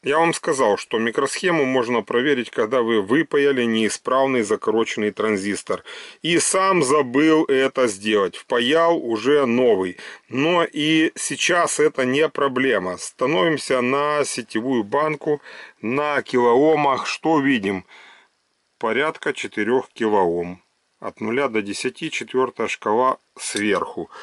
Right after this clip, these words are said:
Значит, у нас всё хорошо с транзистором. Становимся. И это всё равно, если мы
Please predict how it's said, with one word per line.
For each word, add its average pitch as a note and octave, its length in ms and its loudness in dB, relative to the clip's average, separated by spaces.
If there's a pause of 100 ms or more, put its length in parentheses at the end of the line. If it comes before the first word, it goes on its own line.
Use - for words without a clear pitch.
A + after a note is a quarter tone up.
(200)
Значит, D#3 720 -2
у D3 120 2
нас D3+ 360 2
всё - 380 0
хорошо D3 520 0
с - 80 -6
транзистором. B2 1120 0 (480)
Становимся. C3 1300 0 (1700)
И C3 100 -2
это D3+ 240 0
всё D#3+ 200 0
равно, E3 340 2
если D#3 280 0
мы D3 240 2